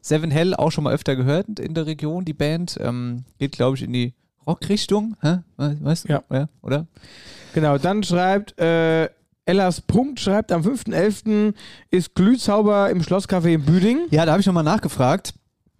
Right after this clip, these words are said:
Speaker 1: Ähm, bei der Ella und dann, äh, hat sie mir gesagt, äh, Schlosscafé Büdingen,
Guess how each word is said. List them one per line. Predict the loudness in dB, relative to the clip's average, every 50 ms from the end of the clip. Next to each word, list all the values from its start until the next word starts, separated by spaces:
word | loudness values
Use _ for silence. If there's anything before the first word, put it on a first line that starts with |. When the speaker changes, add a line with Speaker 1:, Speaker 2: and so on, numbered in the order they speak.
| _ _ _ _ _ -10
Speaker 1:
Ähm, | -2 0 2 4 4 4 4 4 2 0 -2 -2 -4 -4 -2 0
bei | 2 2 2 2
der | 2 2 2 2
Ella | 2 2 2 4 2 2
und | 2 0 0 2
dann, | 2 2 2 0 0 0
äh, | 2 2 2 2 2 2
hat | 2 2 0
sie | 0 0
mir | 0 0
gesagt, | 2 2 0 0 -2 -4 -8 -12
äh, | -12 -10 -10 -8
Schlosscafé | -4 -2 -2 -2 0 0 0 0 0
Büdingen, | 0 2 2 4 4 2 2